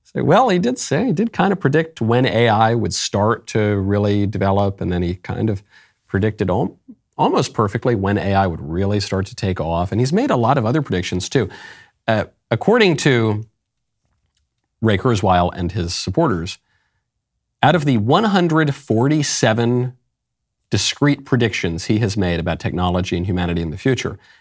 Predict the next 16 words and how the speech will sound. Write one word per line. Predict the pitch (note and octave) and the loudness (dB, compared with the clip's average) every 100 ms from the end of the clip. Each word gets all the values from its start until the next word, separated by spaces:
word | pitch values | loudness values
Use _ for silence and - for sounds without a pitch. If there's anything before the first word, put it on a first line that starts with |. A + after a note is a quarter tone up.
| _ - | _ 2
eighty-six | G3 A#3+ A#3 - G#3+ - | 4 4 2 0 -2 -2
percent | - D3 F3 D#3+ | -2 0 2 2
of | C#3 | 0
them | F2 D#2+ - - _ _ _ _ _ _ _ | -4 -8 -12 -18 _ _ _ _ _ _ _
have | - G#2+ | -6 -2
come | - G#2 | 0 -2
true. | - - - - _ _ _ _ _ _ _ _ _ | 0 -2 -2 -12 _ _ _ _ _ _ _ _ _
So | - B3 | 2 4
are | F#3 | 4
we | C#3+ | 4
gonna | D#3 D3 | 4 4
live | C#3+ E3 | 4 2
forever | E3 C#3 C#3+ F3+ | 4 4 4 2
here | E3+ D#3 D3 | 4 4 4
on | C3+ | 4
Earth? | C3 F#3 - | 2 0 -4